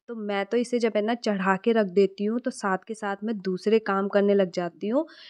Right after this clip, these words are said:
ऐसा मुझे, अ, बिल्कुल टेंशन नहीं होता कि अभी मुझे मसाला भूनना है, पहले प्याज जल ना जाए या फिर टमाटर डाल दिया है तो उसके बाद मसाला ना जल जाए, कि मेरा पूरा ध्यान इसी पे रहे।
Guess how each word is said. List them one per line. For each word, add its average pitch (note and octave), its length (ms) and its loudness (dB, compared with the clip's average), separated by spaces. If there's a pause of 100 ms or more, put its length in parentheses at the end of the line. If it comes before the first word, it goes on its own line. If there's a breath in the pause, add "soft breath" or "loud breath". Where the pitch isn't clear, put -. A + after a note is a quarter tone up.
ऐसा F#3+ 300 -4
मुझे, A#3 440 -2
अ, G3 200 2
बिल्कुल G3 340 0
टेंशन G#3+ 400 2
नहीं G#3+ 120 2
होता G3+ 180 0
कि A3+ 140 -2
अभी G3+ 160 0
मुझे G#3 260 0
मसाला G3 480 0
भूनना G3 520 0
है, G3 240 2
पहले F#3+ 300 0
प्याज F#3+ 500 -6
जल G3+ 280 2
ना A3 180 2
जाए G3 340 2
या G#3 200 2
फिर G#3+ 240 -6
टमाटर F#3+ 440 -2
डाल G3 320 -2
दिया G3+ 240 2
है G3+ 60 2
तो G3+ 140 -2
उसके G#3 240 -8
बाद F#3+ 320 -8
मसाला G3+ 460 0
ना G3 160 2
जल F#3 260 -2
जाए, G3 180 4
कि G3+ 140 -2
मेरा G3 200 2
पूरा G3 300 -4
ध्यान F#3+ 360 -4
इसी G3 300 -4
पे G3+ 200 -8
रहे। G3 240 -2